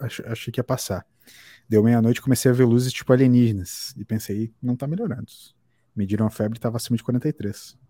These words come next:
É. É, o mais grave é que me levaram pro Centenário.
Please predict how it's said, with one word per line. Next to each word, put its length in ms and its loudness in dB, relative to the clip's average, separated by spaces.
É. 120 -12
É, 220 -6
o 80 -4
mais 180 2
grave 280 2
é 20 0
que 100 -2
me 80 6
levaram 260 4
pro 120 -6
Centenário. 640 2